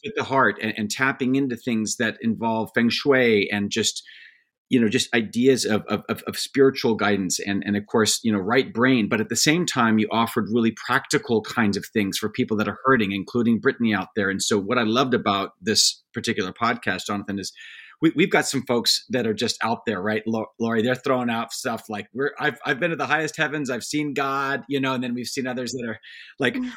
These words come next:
Speaker 1: "We're getting down into more of the trenches," right? And I just love b-, both your, your, you know, you, this warm kind of spiritual mother,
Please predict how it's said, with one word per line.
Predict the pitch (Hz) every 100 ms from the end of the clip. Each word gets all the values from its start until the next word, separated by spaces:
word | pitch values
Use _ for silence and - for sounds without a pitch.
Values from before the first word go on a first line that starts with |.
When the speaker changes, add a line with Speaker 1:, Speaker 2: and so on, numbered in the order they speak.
| -
Speaker 1:
"We're | 165
getting | 180 165
down | 156 165 170
into | 156
more | 151 151
of | 165
the | 143
trenches," | - 160 156 135 110
right? | 127 127 117
And | 127
I |
just | 135 -
love | 131 143 143 123 - 107 -
b-, | 110
both | 107 135 131
your, | 117 113 -
your, | 120 117 123
you | 117
know, | 117 104
you, | 117 107
this | 110 -
warm | 107 123 131 135 131 131 - -
kind | 123 113
of | 101 - _ _ _ _
spiritual | - - - 139 131 - 127 117 -
mother, | 117 123 127 127 123 123